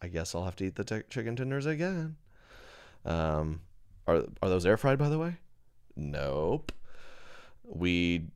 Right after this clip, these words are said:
dunk 'em in oil that's been sitting there all day.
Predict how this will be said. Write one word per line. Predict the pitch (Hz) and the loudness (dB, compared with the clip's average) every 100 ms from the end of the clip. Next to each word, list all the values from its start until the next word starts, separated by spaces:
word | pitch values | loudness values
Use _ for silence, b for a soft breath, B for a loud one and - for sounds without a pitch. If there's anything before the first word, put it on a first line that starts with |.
| - | 4
dunk | 98 98 | 6 6
'em | 95 | 2
in | 87 - | 2 6
oil | 90 90 | 8 8
that's | 87 - | 6 2
been | 90 | -4
sitting | 85 85 | -2 0
there | 80 78 | 2 0
all | - 71 71 71 71 | 0 -2 -2 -4 -4
day. | - 69 69 71 71 73 | -2 0 0 0 -2 -4